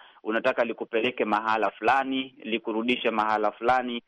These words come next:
alafu inatekeleza jinsi ambavyo umelipa ule mwongozo. Lakini kando na magari kwamba kwa wat-, kwa wasikilizaji wetu Afrika Mashariki wanaotumia huduma za pikipiki maarufu kama bodaboda, wahudumu wenyewe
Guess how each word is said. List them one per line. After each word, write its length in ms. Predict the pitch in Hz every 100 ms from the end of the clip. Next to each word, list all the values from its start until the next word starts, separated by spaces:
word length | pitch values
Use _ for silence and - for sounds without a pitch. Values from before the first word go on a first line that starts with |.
| _ - -
alafu 640 | 98 117 120 131 123 120
inatekeleza 960 | - 120 117 127 - 131 127 151 147 139
jinsi 280 | 135 131 120
ambavyo 480 | 117 120 110 110 - -
umelipa 760 | 120 113 113 127 127 117 113 -
ule 280 | - 117 123
mwongozo. 720 | 120 113 107 110 110 98 95 - -
Lakini 260 | - 131 147
kando 360 | - 196 247 214
na 100 | 156
magari 420 | 143 147 139 127
kwamba 380 | 131 120 110 107
kwa 180 | 123 120
wat-, 300 | 117 127 95
kwa 140 | - 123 120
wasikilizaji 640 | 117 - 127 120 120 123
wetu 320 | 127 147 143
Afrika 340 | 127 - 131 120
Mashariki 540 | 113 - 113 117 -
wanaotumia 760 | 110 113 117 - 135 156 151 139
huduma 480 | 131 165 170 147
za 120 | 131 127
pikipiki 600 | 123 123 131 139 - 101
maarufu 460 | 110 110 - -
kama 240 | - 127 120
bodaboda, 680 | 107 107 107 120 120 98 - - - -
wahudumu 680 | 104 117 117 127 156 175 151
wenyewe 560 | 143 135 135 117 110